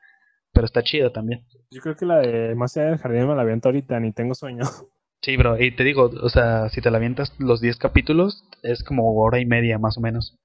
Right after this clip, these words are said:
Speaker 2: Pues ya está. Ahí estuvo nuestro top de caricaturas.
Speaker 1: Pero ahí está nuestro top cinco de caricaturas y menciones.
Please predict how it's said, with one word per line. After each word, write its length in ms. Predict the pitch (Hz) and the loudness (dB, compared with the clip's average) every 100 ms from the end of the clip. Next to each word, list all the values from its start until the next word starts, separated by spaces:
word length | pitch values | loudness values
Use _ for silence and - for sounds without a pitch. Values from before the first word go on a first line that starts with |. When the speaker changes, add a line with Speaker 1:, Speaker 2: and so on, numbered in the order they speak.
| _ _ _ _ | _ _ _ _
Speaker 2:
Pues 160 | 123 117 | -6 -4
ya 120 | 117 | -6
está. 560 | 120 110 104 101 - _ _ _ - | -6 -10 -10 -12 -16 _ _ _ -6
Ahí 160 | 117 | 2
estuvo 420 | 131 - 139 143 143 | 2 2 0 0 0
nuestro 480 | 123 113 - 117 | 0 -2 -2 -4
top 280 | 107 - 117 | -2 0 0
de 200 | 123 127 | 0 -2
caricaturas. 760 | 127 117 107 107 - 127 139 113 | 0 -4 -4 -6 0 6 6 4
Speaker 1:
Pero 160 | 113 110 | -2 -2
ahí 140 | 113 | -2
está 200 | 117 127 | -2 -2
nuestro 260 | 127 - 117 | -2 -4 -10
top 300 | - 123 120 | -2 -2 -2
cinco 420 | - 135 143 156 | -4 -4 -2 0
de 80 | 147 | 0
caricaturas 800 | 139 117 120 123 135 151 151 - | 0 -4 -4 -2 0 2 0 -2
y 100 | 117 | -4
menciones. 520 | 110 117 123 131 151 | -2 -4 -2 -2 4